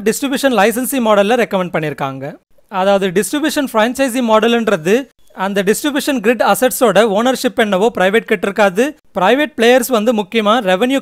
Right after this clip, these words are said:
கலெக்ட் பண்றதுலயும் and பில்லிங்கை மேனேஜ் பண்றதுலயும் இருக்கும். And இந்த மாடல்ல already மகாராஷ்டிரால டொரண்ட் பவர் வந்து எங்கேஜ் ஆயிருக்காங்க. And அதுவே இன்னொரு மாடல், அதாவது டிஸ்ட்ரிபியூஷன் லைசன்சி மாடல்னு பார்க்குறப்போ, இதுல பிரைவேட் பிளேயர்ஸே வந்து கம்ப்ளீட்டா அந்த டிஸ்ட்ரிபியூஷன் கிரிட்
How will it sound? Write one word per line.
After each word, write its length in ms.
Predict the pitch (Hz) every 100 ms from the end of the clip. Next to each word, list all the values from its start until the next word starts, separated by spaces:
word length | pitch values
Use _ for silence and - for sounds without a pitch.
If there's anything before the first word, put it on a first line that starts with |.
| 208
கலெக்ட் 220 | 214 -
பண்றதுலயும் 500 | 214 208 190 202 240 320 _ -
and 260 | 240 190
பில்லிங்கை 300 | 226 277 277 214
மேனேஜ் 260 | 202 226 -
பண்றதுலயும் 460 | 220 185 170 196 220
இருக்கும். 300 | 147 123 151 - _ - -
And 180 | 208
இந்த 180 | 214 208 185
மாடல்ல 340 | 226 285 240 214 247
already 260 | 196 233 233
மகாராஷ்டிரால 600 | 185 233 254 - 240 185 226
டொரண்ட் 260 | 202 226 254 202
பவர் 200 | 208 240
வந்து 220 | 202 208
எங்கேஜ் 300 | 185 208 202
ஆயிருக்காங்க. 480 | 190 180 202 196 240 320 _ _ _
And 260 | 240 214 214
அதுவே 260 | 208 214
இன்னொரு 300 | 208 240 269
மாடல், 320 | 254 233 220 202
அதாவது 340 | 196 208 254 196
டிஸ்ட்ரிபியூஷன் 520 | 208 277 269 294 247 185
லைசன்சி 420 | 233 277 247 269
மாடல்னு 380 | 220 220 233 240 233
பார்க்குறப்போ, 520 | 202 214 185 196 233 269 _ _
இதுல 240 | 214 214 208 -
பிரைவேட் 320 | 208 269 294
பிளேயர்ஸே 420 | 240 233 247 277 262 226
வந்து 380 | 160 202 262 - _ -
கம்ப்ளீட்டா 460 | 202 208 262 254
அந்த 200 | 285 269 202
டிஸ்ட்ரிபியூஷன் 560 | 196 - 262 254 262 175
கிரிட் 180 | 240